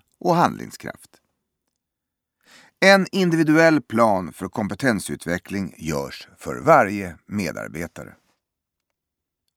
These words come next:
För att säkerställa kompetensen och ledarskapet i koncernen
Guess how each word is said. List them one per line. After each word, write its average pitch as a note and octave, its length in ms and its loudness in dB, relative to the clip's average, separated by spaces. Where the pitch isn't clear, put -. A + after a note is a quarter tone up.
För E3 80 4
att F3+ 140 6
säkerställa G#3 680 2
kompetensen G#2+ 840 -2
och A#2 140 2
ledarskapet E3+ 760 2
i D#3 40 -6
koncernen D2 680 -4